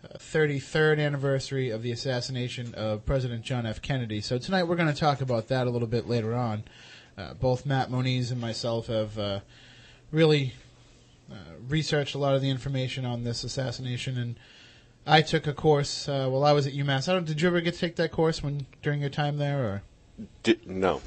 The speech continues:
Speaker 1: Cool.
Speaker 2: I, but I actually got to see the actual Zerberta film with the professor in question.
Speaker 1: Well, there you go.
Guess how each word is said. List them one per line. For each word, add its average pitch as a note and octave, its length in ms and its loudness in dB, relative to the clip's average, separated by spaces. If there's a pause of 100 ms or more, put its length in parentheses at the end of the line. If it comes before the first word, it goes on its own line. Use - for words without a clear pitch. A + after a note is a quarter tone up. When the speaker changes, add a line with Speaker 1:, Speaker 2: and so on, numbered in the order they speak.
Speaker 1:
Cool. G2+ 80 6
Speaker 2:
I, G2 180 10
but F#2 240 4
I F#2 120 8
actually F#2 260 4
got F2 180 2
to F2+ 100 -6
see G2+ 180 -2
the F2+ 180 2
actual E2+ 320 -2
Zerberta D#2+ 420 -4
film E2 500 -2
with F2+ 460 -2
the - 80 -4
professor D2+ 500 -6
in C2+ 80 -14
question. - 560 -4 (240)
Speaker 1:
Well, G#2+ 220 -12
there G#2 120 -10
you A2 100 -10
go. E3 200 -8